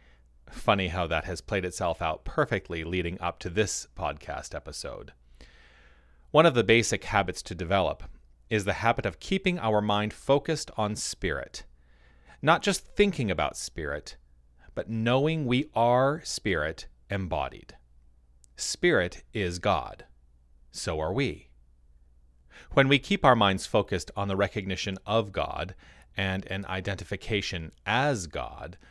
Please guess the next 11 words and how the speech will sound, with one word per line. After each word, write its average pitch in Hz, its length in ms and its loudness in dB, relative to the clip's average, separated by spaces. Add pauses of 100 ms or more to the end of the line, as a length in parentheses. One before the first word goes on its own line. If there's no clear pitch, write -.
(220)
from 101 240 0
both 101 320 2
an 104 180 -8
intellectual 120 640 0
perspective 123 800 -4 (340)
as 107 160 0
well 101 300 4
as 87 300 -2
an 92 160 -8
embodiment 85 580 0
perspective, - 720 -10